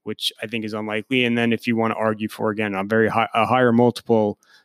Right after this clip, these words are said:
um, you know, above, materially above eighteen times, which again, I struggle with as well. Um, so that is kind of it. And then, and then again, g-, given all that, you still have kind of these risks on the horizon, namely U S, China.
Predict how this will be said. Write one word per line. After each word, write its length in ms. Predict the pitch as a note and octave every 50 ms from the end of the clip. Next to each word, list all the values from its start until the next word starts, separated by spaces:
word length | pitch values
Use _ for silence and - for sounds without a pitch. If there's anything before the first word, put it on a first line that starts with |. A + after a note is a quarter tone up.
| _ -
um, 420 | - G#2 G#2 G#2 G#2 G2+ G2+ G2+ -
you 60 | -
know, 120 | A#2 G#2+ G2+
above, 600 | G2 G2 A#2 A2+ A2 A2 G#2+ G#2 G#2 - - -
materially 460 | - A2 - - C3 C3 B2 A#2+ A#2 A2+
above 280 | A2 G#2 A2+ A2 G#2
eighteen 420 | A2 A2 G#2+ - - - A2+ G#2 G2
times, 440 | - A#2 A2 G#2+ G#2 G2+ G2 -
which 200 | - G#2 - -
again, 200 | - G2+ G#2+ G2
I 100 | F#2+ F#2+
struggle 420 | F#2 - - A2 G#2+ G2 G2+ G2+ G#2
with 200 | G2+ G2 - - -
as 120 | G2 G2
well. 340 | G2+ G#2+ G#2 F#2+ F#2+ F#2+ - _ - - _ _ _ _ _ _
Um, 640 | - A2 A2+ A2+ A2 A2 A2 G#2+ G#2+ A2 A2 A2 G#2+ G2+ _ _ _ _ - - -
so 180 | - - C3 C#3
that 140 | E3+ F#3 G#3
is 120 | G3 - - _ -
kind 340 | - - - F3 F#3 F3 D#3+
of 100 | C3 C3+
it. 140 | D3+ C3+
And 160 | A#2 C3+ C#3 D3+
then, 160 | D#3 D3+ D3 -
and 120 | D#3 D3+
then 140 | D3 D3 C#3+
again, 440 | C#3 C3+ F3 E3 C3+ A#2 A2+ A#2 - _ _
g-, 160 | - B2+ - _
given 220 | - D#3 D3 C#3+
all 140 | C#3 C3+ B2+
that, 160 | B2 B2 A#2+
you 100 | A2+ A#2+
still 220 | G#2+ - - D3 C3
have 140 | C3 A#2+ -
kind 140 | - B2
of 80 | A#2+ A#2+
these 200 | A2+ A2+ G#2+ A2
risks 480 | A2 A#2+ C3+ B2+ - - - - - -
on 140 | - A2+ A2+
the 80 | A2 G#2+
horizon, 420 | G2 B2 C#3 C#3+ B2 G2 G#2 G#2
namely 360 | G#2+ A2 A2 G#2+ G#2+ G#2 G#2+
U 240 | G#2+ G#2 G#2+ A2 A2
S, 80 | G#2 -
China. 500 | - - A#2+ A2+ A2 A2 A2 A2 G#2+